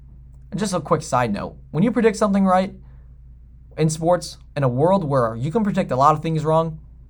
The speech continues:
feels pretty good. So, you know, I'm gonna take that one, take the win there. You know, you know, wins and losses, they, they come with predictions on, on, in the sports world and podcasting and all that, but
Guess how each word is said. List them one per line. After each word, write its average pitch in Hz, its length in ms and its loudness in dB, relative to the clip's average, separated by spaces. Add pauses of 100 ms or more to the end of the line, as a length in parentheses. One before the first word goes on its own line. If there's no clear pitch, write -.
(200)
feels 214 200 -2
pretty 143 220 -4
good. 123 320 -2 (160)
So, 151 120 0
you 156 100 -2
know, 165 80 4
I'm 170 100 6
gonna 175 100 2
take 160 240 -4
that 160 180 4
one, 160 260 0
take 160 280 -6
the 160 80 0
win 151 260 -2
there. 143 340 -4 (560)
You 127 80 -6
know, 123 280 -2 (300)
you 123 140 -2
know, 120 60 -2
wins 147 200 0
and 147 80 -2
losses, 143 320 2
they, 139 160 0
they 139 140 -4
come 156 220 0
with 151 140 0
predictions 139 440 -4
on, 131 320 2 (220)
on, 127 200 0
in 135 140 -2
the 131 60 2
sports 143 320 -4
world 135 220 2
and 113 140 -4
podcasting 135 480 0
and 135 80 -2
all 135 160 2
that, 135 240 0
but 113 320 -6